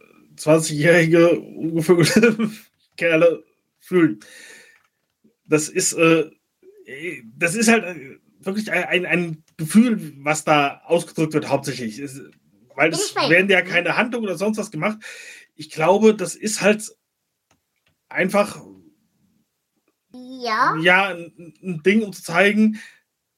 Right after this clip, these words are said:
Speaker 1: der Kerl ist eine arme Sau. Fertig. Und, und da ist keine Schuldzuweisung, keine irgendwas, sondern halt einfach, das ist so.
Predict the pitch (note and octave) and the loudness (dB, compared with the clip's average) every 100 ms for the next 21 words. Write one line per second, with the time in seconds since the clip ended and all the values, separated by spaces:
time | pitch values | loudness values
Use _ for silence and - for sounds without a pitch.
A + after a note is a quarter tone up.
0 | _ _ _ F3 D#3+ F3+ G3 E3+ F#3 F#3 | _ _ _ -4 0 2 2 0 -4 -2
1 | F3+ E3+ E3 A#2 _ _ _ _ _ _ | 0 2 2 0 _ _ _ _ _ _
2 | _ _ _ _ _ _ _ C#3 C#3+ C3+ | _ _ _ _ _ _ _ -6 -6 -6
3 | F3 E3+ F3+ D#3+ _ - - _ - D#3+ | -6 -4 -4 -6 _ -20 -20 _ 0 0
4 | F#3 F#3+ F#3+ F#3 F3 D3+ A#3+ A#3 G#3 G#3+ | 0 2 2 2 -2 0 2 4 4 6
5 | G#3+ G#3+ F#3 F#3+ F#3 G#3+ G#3+ G3 G#3+ - | 4 4 4 4 4 2 4 2 2 -2
6 | F#3 F#3 F#3+ F#3+ - _ _ - D#3+ F#3 | 0 2 2 0 -8 _ _ -8 0 0
7 | D#3 F3+ F3 F#3+ - - - - _ _ | 2 0 2 2 -2 -20 -20 -20 _ _
8 | _ _ _ _ _ _ - G#3+ A3 A3+ | _ _ _ _ _ _ -2 0 0 2
9 | C3+ - | 2 0